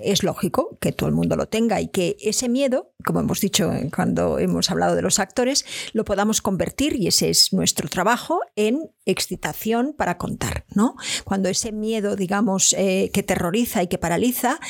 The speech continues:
lo convertimos en ganas de realmente de contar. Eso es, eso es muy fácil, ¿eh? Eso es un clic en la cabeza.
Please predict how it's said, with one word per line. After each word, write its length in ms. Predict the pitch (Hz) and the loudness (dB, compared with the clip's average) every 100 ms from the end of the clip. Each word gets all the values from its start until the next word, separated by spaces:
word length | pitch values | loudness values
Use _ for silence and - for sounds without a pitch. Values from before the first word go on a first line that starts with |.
| - - | -10 -2
lo 240 | 208 214 | 0 0
convertimos 800 | 208 196 190 - 262 277 311 - - | 2 0 0 -2 0 2 2 0 0
en 160 | 202 | 2
ganas 340 | 180 180 165 - | 2 2 2 0
de 60 | - | 0
realmente 400 | - 151 143 170 | 0 0 0 0
de 100 | - | 0
contar. 360 | 160 - 156 - | -2 -2 -4 0
Eso 200 | - 302 | 2 2
es, 160 | - - | 0 2
eso 200 | 185 269 | 2 2
es 100 | 254 | 2
muy 100 | 220 | 2
fácil, 540 | 170 143 - - - - | 0 -2 -4 -8 -8 0
¿eh? 200 | 214 311 | 2 2
Eso 180 | - 214 | -2 -2
es 100 | 233 | 0
un 120 | 233 | 0
clic 400 | 175 233 208 - | 0 -2 -2 0
en 100 | 185 | 0
la 100 | 175 | 0
cabeza. 440 | - - - - | 0 0 0 -2